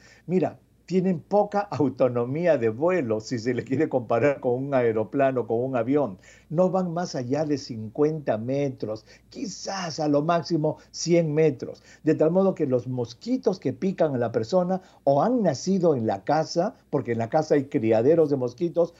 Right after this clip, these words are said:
o son del vecindario. Entonces,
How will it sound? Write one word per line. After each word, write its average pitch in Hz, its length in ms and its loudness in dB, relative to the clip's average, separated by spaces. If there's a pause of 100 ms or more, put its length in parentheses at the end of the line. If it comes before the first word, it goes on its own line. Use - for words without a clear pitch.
o 147 180 0
son 156 220 2
del 135 220 2
vecindario. 110 960 -4 (380)
Entonces, 160 680 -2